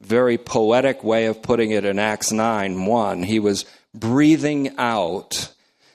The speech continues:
So you have the whole idea of something proceeding from the mainspring of his actions, the mainspring of his thinking,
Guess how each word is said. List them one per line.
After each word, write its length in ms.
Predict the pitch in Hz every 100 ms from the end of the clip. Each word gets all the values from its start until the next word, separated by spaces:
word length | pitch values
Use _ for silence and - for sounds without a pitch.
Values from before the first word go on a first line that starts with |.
| -
So 140 | 117
you 180 | 113 110
have 240 | 127 123
the 80 | 110
whole 320 | 104 147 147
idea 440 | 139 139 123 131 95
of 120 | 107
something 420 | - 131 127 117
proceeding 640 | - 113 - 139 139 131
from 240 | - 113 101
the 100 | 95
mainspring 1200 | 101 113 135 156 151 143 - - 143 131 104 98
of 160 | 107
his 240 | 104 110 -
actions, 680 | 110 120 - - 87 - -
the 80 | 95
mainspring 880 | 101 117 131 135 131 - 143 127
of 80 | 101
his 240 | 104 98 -
thinking, 560 | 135 127 - 87 -